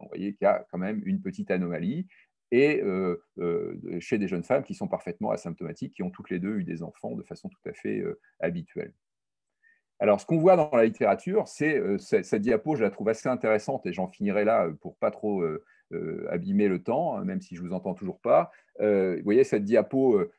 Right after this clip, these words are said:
euh, montre, euh, donc, euh, quatre types, euh, quatre types, donc, euh, un par ligne,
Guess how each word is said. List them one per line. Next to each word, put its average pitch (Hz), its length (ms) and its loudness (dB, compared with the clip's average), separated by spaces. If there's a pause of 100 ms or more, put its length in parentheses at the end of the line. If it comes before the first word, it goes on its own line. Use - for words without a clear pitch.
euh, 90 800 -2
montre, 113 640 0 (100)
euh, 90 220 -2
donc, 104 280 -6
euh, 87 460 -4
quatre 151 460 2
types, - 400 -10
euh, 95 260 -4 (120)
quatre 127 320 2
types, - 380 -8
donc, 90 300 -6
euh, 87 220 -2
un 110 160 2
par 101 220 0
ligne, 107 360 2